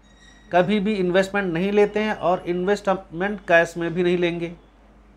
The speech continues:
कि आप सोचें कि हम जा कर के दस लाख रुपए लगाना है, जा कर के किसी म्यूचुअल फंड कंपनी में ऐसे अपना नाम बतावें और देख करके लगा दें, नहीं लगा सकते।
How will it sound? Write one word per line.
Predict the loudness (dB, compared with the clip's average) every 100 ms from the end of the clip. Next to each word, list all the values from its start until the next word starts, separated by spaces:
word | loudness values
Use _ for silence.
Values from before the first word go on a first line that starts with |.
| _ _ _ _ _ -20 -20 -20 -18 -6
कि | 0
आप | 4 4
सोचें | 4 -2 0 -2
कि | -2
हम | 2
जा | 4 4
कर | 2
के | -2 -2
दस | -2 2
लाख | 2 2
रुपए | 0 2
लगाना | 2 2 2
है, | 2
जा | 4 2
कर | 2 -4
के | -6
किसी | -8 -6 -4
म्यूचुअल | -4 -4 -4
फंड | -6
कंपनी | -6 -8 -6 -2
में | 0
ऐसे | 0 -2 -4 -8 -20 -20 -14 -8
अपना | -2 0
नाम | 2 2 2
बतावें | 2 0 2
और | 0 0
देख | -2 -4
करके | -6 -6 -8 -10 _ _ -6
लगा | 0 2
दें, | 2
नहीं | 0 0
लगा | 2 2
सकते। | 0 -8 -14